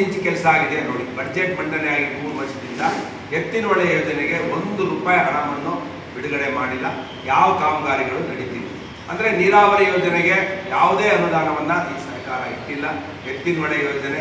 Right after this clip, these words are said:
ಇನ್ನೂ ಮೂರು ವರ್ಷ ಆದ್ರೂ ತುಮಕೂರು ಜಿಲ್ಲೆಗೆ ನೀರು ಬರುತ್ತಾ ಇಲ್ವಾ ಅನ್ನೋದು ಒಂದು ಯಕ್ಷ ಪ್ರಶ್ನೆಯಾಗಿ ಉಳಿದಿದೆ. ಎರಡನೇದು, ಕೃಷ್ಣ ಒಂದು ಏನು ಅಣೆಕಟ್ಟಿದೆ ಅಲ್ಲಿ ಆ ನೀರನ್ನ ಸದುಪಯೋಗ ಪಡಿಸ್ಕೋಬೇಕು ಅಂತೇಳಿ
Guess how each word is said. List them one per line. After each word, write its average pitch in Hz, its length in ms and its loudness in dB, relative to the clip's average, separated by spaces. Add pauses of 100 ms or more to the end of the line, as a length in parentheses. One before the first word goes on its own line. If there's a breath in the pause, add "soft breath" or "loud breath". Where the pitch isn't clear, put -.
ಇನ್ನೂ 160 160 -4 (120)
ಮೂರು 143 220 -6
ವರ್ಷ 139 140 -6 (140)
ಆದ್ರೂ 135 180 -4 (100)
ತುಮಕೂರು 139 380 -8
ಜಿಲ್ಲೆಗೆ 131 280 -6
ನೀರು 123 240 -6
ಬರುತ್ತಾ 127 340 -8
ಇಲ್ವಾ 120 200 -8
ಅನ್ನೋದು 120 220 -8 (320)
ಒಂದು - 220 -6
ಯಕ್ಷ - 160 -4 (160)
ಪ್ರಶ್ನೆಯಾಗಿ - 500 -4 (120)
ಉಳಿದಿದೆ. 127 300 -4 (680)
ಎರಡನೇದು, 226 340 2 (120)
ಕೃಷ್ಣ - 260 0 (1080)
ಒಂದು 185 180 -2 (260)
ಏನು 180 160 2 (280)
ಅಣೆಕಟ್ಟಿದೆ 151 600 -2 (160)
ಅಲ್ಲಿ 151 220 -4
ಆ - 20 2 (120)
ನೀರನ್ನ 170 320 2 (480)
ಸದುಪಯೋಗ 208 440 2 (120)
ಪಡಿಸ್ಕೋಬೇಕು 160 580 -2
ಅಂತೇಳಿ 143 340 -2